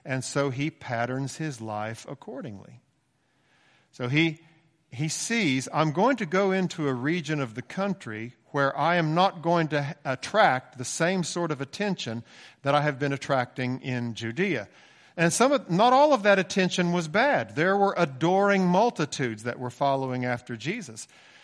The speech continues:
And so Jesus says, "I'm going to go into a part of the country where a prophet has no honor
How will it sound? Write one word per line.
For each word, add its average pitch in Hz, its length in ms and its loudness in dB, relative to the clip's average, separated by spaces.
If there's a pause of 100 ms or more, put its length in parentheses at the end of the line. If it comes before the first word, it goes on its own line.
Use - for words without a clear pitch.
(200)
And 139 160 -2
so 143 180 2
Jesus 180 440 0
says, 143 260 2
"I'm 190 180 4
going 233 200 2
to 202 80 -2
go 180 200 2
into 170 160 0
a 160 40 -2
part 160 240 2
of 156 60 -8
the 156 60 -8
country 135 480 -2
where 127 260 -2
a 123 40 -2
prophet 143 420 0
has 131 260 -4
no 143 160 -4
honor 110 420 -6